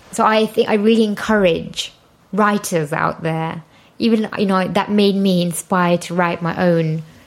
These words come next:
script. So instead of just waiting around, getting roles,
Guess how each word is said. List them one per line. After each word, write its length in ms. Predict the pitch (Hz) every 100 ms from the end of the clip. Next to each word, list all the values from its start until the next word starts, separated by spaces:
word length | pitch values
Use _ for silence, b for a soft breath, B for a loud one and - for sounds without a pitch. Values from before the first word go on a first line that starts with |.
| B
script. 1000 | - - - 214 190 160 - _ - - b b b b b
So 520 | - - 214 202 196 -
instead 240 | 220 247
of 60 | 247
just 180 | 240 -
waiting 420 | 190 202 202 190
around, 640 | 170 175 180 156 151 156 - _ 185
getting 680 | 196 185 180 165 160 160 156 _ - -
roles, 800 | 180 202 185 147 147 156 -